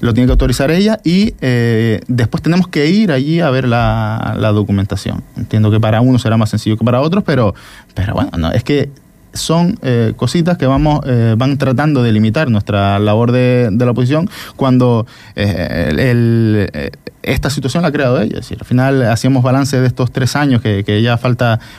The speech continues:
un año para que acabe la legislatura, y, y la realidad es que, es que la, la que hoy es alcaldesa se ha cargado la legislatura por los diferentes movimientos y ha creado una situación de inestabilidad, de minoría dentro del grupo de gobierno,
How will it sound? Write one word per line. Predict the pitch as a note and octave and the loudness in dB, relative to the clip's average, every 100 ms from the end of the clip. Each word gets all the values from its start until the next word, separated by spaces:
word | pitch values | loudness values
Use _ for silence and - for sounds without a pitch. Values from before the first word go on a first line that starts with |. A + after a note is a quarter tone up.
| - | -2
un | C3 | 2
año | B2+ B2 | 2 2
para | B2 A#2+ | 2 0
que | |
acabe | A#2+ A#2+ | 2 2
la | |
legislatura, | A#2+ A#2 A#2 C#3 F#3 - | 2 2 0 0 0 0
y, | |
y | B2 A2 - G2+ F#2+ - - | 0 2 2 0 0 -4 -4
la | G2 F#2+ | -2 0
realidad | F2+ F2+ G2 | 0 0 0
es | |
que, | C3 D3 - | 0 -2 0
es | - | -2
que | - A#2+ A2 G#2 | 0 0 0 0
la, | G#2 A2 G2 E2 | 0 2 2 2
la | G#2 | 2
que | G#2 | 2
hoy | G#2+ | 2
es | G#2+ | 2
alcaldesa | G#2+ A2 A#2+ | 2 0 0
se | D3 C#3 | -2 -2
ha | |
cargado | C#3+ C3+ C3+ | -2 0 0
la | A#2+ | 2
legislatura | A2+ G#2 G2 F3 A#2 - - - | 2 2 2 2 0 -2 -14 -4
por | A2+ | -2
los | G#2 | 0
diferentes | G#2 A2 B2+ C3+ | 0 0 0 2
movimientos | C3 B2+ C3 D#3+ D#3+ E3 | 2 4 2 2 0 0
y | A#2+ | 2
ha | A#2+ | 2
creado | A#2+ B2+ | 2 2
una | B2 A#2 | 2 0
situación | A#2+ A#2 B2+ | 0 0 2
de | B2 | 2
inestabilidad, | A#2 A2 A#2 A2+ D3 | 2 0 0 0 2
de | C#3+ | 2
minoría | A#2 A2 G#2+ A#2+ B2+ | 2 4 2 2 2
dentro | A#2+ A#2+ A#2+ | 0 0 -2
del | |
grupo | A#2+ A#2 | 0 0
de | A#2+ | 2
gobierno, | B2+ D3+ G3 | 2 0 -2